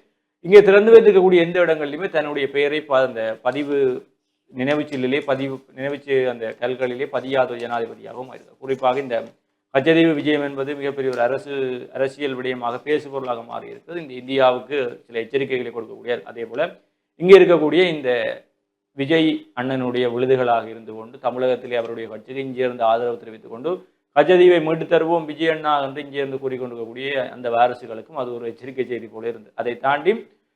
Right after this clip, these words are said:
பல்வேறு இடங்களில், குறிப்பாக அந்த நினைவுச்சிறு கல் ஒன்று திறந்து வைக்கப்பட்ட இடத்துல வந்து, குறிப்பாக மக்களுடைய, பொதுமக்களுடைய நிதி பங்களில் இரு-, இருந்து எடுக்கப்பட்ட பணத்தில் இருந்தும்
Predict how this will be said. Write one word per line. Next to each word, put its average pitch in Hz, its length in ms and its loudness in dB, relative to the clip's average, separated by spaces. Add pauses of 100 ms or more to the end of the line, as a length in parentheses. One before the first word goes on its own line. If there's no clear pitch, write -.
(160)
பல்வேறு 208 300 10
இடங்களில், 175 320 8
குறிப்பாக 156 300 2
அந்த 139 120 -6
நினைவுச்சிறு 156 600 -6
கல் 139 220 0
ஒன்று 135 180 -6
திறந்து 135 260 -4
வைக்கப்பட்ட 123 340 -4
இடத்துல 120 360 -8
வந்து, 127 220 -14
குறிப்பாக 123 420 -4
மக்களுடைய, 135 720 -2
பொதுமக்களுடைய 139 640 -4
நிதி 123 200 -8
பங்களில் 120 500 -10
இரு-, 123 180 -16
இருந்து 123 280 -10
எடுக்கப்பட்ட 113 580 -8
பணத்தில் 117 460 -12
இருந்தும் 165 380 -10